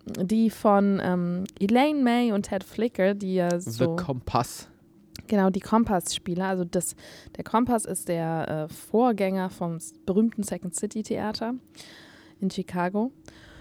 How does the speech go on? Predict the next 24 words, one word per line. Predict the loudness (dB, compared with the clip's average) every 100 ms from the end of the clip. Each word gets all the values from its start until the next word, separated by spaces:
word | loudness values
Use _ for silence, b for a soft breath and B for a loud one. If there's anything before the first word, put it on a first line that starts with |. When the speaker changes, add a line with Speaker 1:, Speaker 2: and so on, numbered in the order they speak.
| B B -2
Speaker 1:
Und, | 4 6 4 4
ähm, | 4 4 4 2 4
die | 6 6 6 6
saßen | 6 4 4 4
mal | 4
in | 4
der | 2
Küche | 2 2
zusammen, | 2 4 4
deswegen | 4 4 4 4
heißen | 2 2
die | 0
auch | 0 0
Kitchen | -2 0 2 4
Rules | 4 4 2
oder | 2 4
Westminster | 2 2 0 0 -2
Place | -2 -2 -2 -2
Kitchen | -2 -2 0 2
Rules | 4 2 -2
und | -4 0
haben | 4 4
sich | 2 0
überlegt, | 2 2 4 2 -2